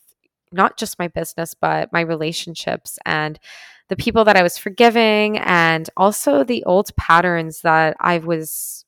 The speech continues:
wanting to break in my life. Um, with partners that were emotionally unavailable to me. And I was really calling in, like, my dream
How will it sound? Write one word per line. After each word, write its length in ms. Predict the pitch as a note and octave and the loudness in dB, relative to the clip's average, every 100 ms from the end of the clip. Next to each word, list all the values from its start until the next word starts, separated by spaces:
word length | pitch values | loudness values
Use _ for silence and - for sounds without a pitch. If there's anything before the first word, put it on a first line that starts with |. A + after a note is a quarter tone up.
| - | -8
wanting 380 | E3 E3 F#3 | -2 0 -2
to 180 | F#3+ - - | -6 -12 -6
break 340 | D#3+ F3 - | -2 -2 -2
in 80 | D#3+ | -6
my 140 | D#3 | -6
life. 520 | D3+ D#3 D3+ D#3+ - - - | -4 -4 -4 -6 -12 -12 -4
Um, 340 | D#3+ D#3 D#3 - - - - _ - | -2 -2 -6 -14 -20 -20 -20 _ 0
with 360 | E3+ E3 - | 4 4 2
partners 720 | - - G3 G3 G3+ F#3+ F#3+ - | 0 6 6 6 2 4 2 4
that 200 | F#3 - | 2 2
were 380 | E3+ E3 E3 - | 0 0 0 -2
emotionally 600 | F3 F3 F3 - G3+ - | -4 -2 -2 -4 -4 -2
unavailable 680 | E3+ D#3+ G#3+ A#3 A3+ A3 | -4 -2 4 4 4 2
to 200 | A3 - | -2 -4
me. 540 | G#3+ G#3+ G#3 G#3 G#3 G3+ | -4 -2 0 0 0 -2
And 460 | - E3+ D#3+ D#3+ - - - _ _ - | 2 4 4 0 -6 -18 -20 _ _ 0
I 80 | |
was 200 | G3+ F#3 | 2 2
really 220 | G3 A3 C#4+ | 2 4 2
calling 540 | - - F#3 G3 G3 | 0 4 6 6 2
in, 400 | F3+ F3 E3+ D#3+ | 0 2 0 0
like, 280 | D#3 D3+ - | -4 -4 -8
my 240 | E3+ F3 D#3+ | -6 -6 -6
dream 680 | - F3+ F3+ F3 E3+ E3+ | -10 -6 -4 -2 -2 -4